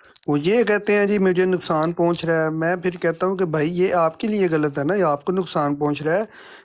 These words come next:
मुझे ये बताएं कि ये मेरे लिए कैसे गलत है। मैं आपका माल चोरी कर रहा हूँ,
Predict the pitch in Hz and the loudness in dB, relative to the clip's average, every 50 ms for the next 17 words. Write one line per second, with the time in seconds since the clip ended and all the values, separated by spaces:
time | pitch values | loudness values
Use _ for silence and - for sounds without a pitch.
0 | _ _ 156 160 165 202 196 165 139 139 160 185 220 208 196 - 196 180 175 190 | _ _ -2 0 2 2 0 0 0 0 2 2 2 0 0 0 0 0 2 0
1 | 196 208 240 214 233 214 196 185 185 185 208 214 247 247 254 226 214 180 - - | 0 0 0 0 0 2 2 2 2 2 2 2 0 -2 0 0 -2 -2 -2 -2
2 | 170 160 160 156 151 147 135 131 123 120 - - 139 143 147 160 175 180 165 - | 0 0 0 0 0 -2 -4 -6 -10 -12 -12 -10 -6 -2 0 0 2 0 0 0
3 | - 180 175 160 151 143 147 160 165 - 170 156 147 160 175 165 165 139 127 131 | -2 -2 -2 0 0 0 0 0 -2 0 0 0 0 0 0 0 -2 -2 -2 -2
4 | 156 165 156 139 131 131 139 156 175 | -2 -2 0 -2 -2 -2 -2 -2 -2